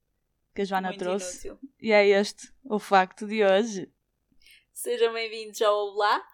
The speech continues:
Speaker 2: o podcast da Joana e da Joana. Olá, Joana.
Speaker 1: Olá, Joana.
Speaker 2: Mais um episódio.
Speaker 1: Mais um. Vê lá se sabes o número.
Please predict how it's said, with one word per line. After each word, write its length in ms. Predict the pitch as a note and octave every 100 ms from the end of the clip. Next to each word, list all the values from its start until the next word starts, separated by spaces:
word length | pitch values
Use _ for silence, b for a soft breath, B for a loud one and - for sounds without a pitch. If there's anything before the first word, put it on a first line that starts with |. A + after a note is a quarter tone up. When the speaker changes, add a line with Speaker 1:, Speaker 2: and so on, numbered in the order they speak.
| b b
Speaker 2:
o 100 | A3
podcast 560 | G#3+ G#3 - G3+ G3+
da 120 | - G3+
Joana 540 | A3 G3+ F#3 F3+ F3+ -
e 140 | A#3+
da 140 | F#3+
Joana. 520 | F#3+ F#3+ E3+ F3 B3 - _ _
Olá, 260 | F#3+ E3 F3+
Joana. 520 | A3+ D4 C4 C4+ D4 _ _ _
Speaker 1:
Olá, 320 | A#3+ F3 D#3
Joana. 720 | F#3 C4 B3 C4 C#4 F#3+ D3 _ _ _ _ _ _ _
Speaker 2:
Mais 320 | G3+ G3 G3+
um 40 | G#3+
episódio. 680 | G#3 G#3+ F#3+ F3 F3+ A#3+ A4+ _ _ -
Speaker 1:
Mais 300 | F#3 E3+ E3
um. 200 | F#3 F3+ _ _
Vê 100 | F#3+
lá 120 | G3
se 80 | G3
sabes 240 | G3+ F#3+ F3+
o 60 |
número. 360 | F#3 F3 D3 C#3+